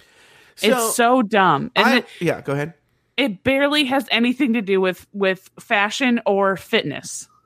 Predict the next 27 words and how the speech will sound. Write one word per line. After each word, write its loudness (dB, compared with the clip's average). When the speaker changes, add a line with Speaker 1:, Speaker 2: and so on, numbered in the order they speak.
Speaker 1:
Yeah. -2
Speaker 2:
So. -10
Speaker 1:
And 0
I, 0
and 4
I 4
don't 2
disagree. -6
I, 0
I 0
told -4
you, -6
you're 0
welcome 0
to -4
make -4
a -8
recap -6
of -4
the -6
show, -2
but -4
I -2
felt -8
for 2
Pig -2
Crew, 0